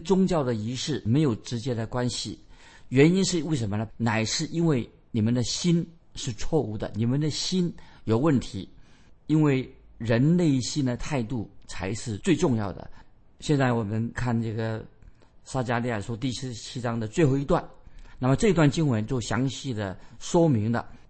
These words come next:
以色列百姓，他们到底他们做了什么事情，他们什么事情是在远离神的恶行是什么，他们到底做了什么。那么就是指出，在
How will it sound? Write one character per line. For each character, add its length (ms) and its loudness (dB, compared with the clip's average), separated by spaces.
以 80 -2
色 140 4
列 100 6
百 160 0
姓， 260 0
他 140 4
们 280 4
到 200 4
底 140 -2
他 140 -2
们 200 0
做 180 6
了 80 0
什 160 -4
么 100 0
事 140 -4
情， 240 -8
他 160 0
们 120 4
什 200 2
么 120 2
事 140 0
情 320 -2
是 460 -4
在 360 0
远 320 -2
离 140 2
神 260 -2
的 140 -2
恶 140 2
行 200 -2
是 100 -2
什 180 -4
么， 120 -4
他 80 -2
们 100 0
到 100 4
底 100 0
做 200 -4
了 80 -6
什 180 -10
么。 160 -10
那 100 -2
么 160 0
就 100 -2
是 140 -4
指 280 -4
出， 320 0
在 320 0